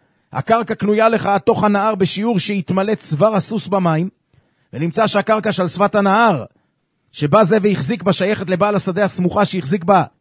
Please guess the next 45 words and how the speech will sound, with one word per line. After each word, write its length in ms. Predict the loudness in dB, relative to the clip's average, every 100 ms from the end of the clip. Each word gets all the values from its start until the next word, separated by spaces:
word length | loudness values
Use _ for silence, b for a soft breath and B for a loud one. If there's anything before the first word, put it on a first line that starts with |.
| _
זה 320 | -12 0 2
מכבר, 480 | 4 0 -2 -2 -4 -14 _ _
סלוק 480 | -20 -10 2 2 4
אינם 260 | 2 2 2 0
מסלקין 480 | 0 0 -2 -2 0
עלי, 180 | -2
גם 140 | -2 -4
מסלקים 420 | -4 -4 -2 -2
את 80 | 0
המחזיק 360 | 0 -2 -2
מן 120 | 0 0
הקרקע, 420 | 2 2 2 0
מאחר 280 | 0 -2 -2
והוא 120 | -2
תפס 320 | -2 -2 0
קרקע 300 | 0 0 0
השייכת 680 | 0 2 2 4 0 0 _ _ _ _ 2
לאדם 440 | 4 6 4 4
אחר. 240 | 0 -4 -8 _ _ _ _ _ _ _
ואף 200 | -2 2
על 60 | 2
פי 120 | 0
שהראשון 460 | 2 2 2 0 2
גדר 340 | 2 4 2
את 80 | 2
שדהו 400 | 0 2 4 4
הרחק 400 | 4 0 -2 -2
משפת 360 | -2 0 0 2
הנהר, 400 | 0 0 0 -2 -4 _ _ _ _
הוא 140 | -6
לא 100 | 0
עשה 260 | 2 4 4
זאת 180 | 4 2
אלא 120 | 0
כדי 220 | 0 2
שלא 200 | 4 4
יקלקל 360 | 4 0 0 2
את 60 |
דרך 180 | 2 2
הרבים, 380 | 2 2 0 0
אבל 200 | 2 4
לא 120 | 6
הפקיר 320 | 4 2 -2
את 100 | 2
המקום. 360 | 2 2 2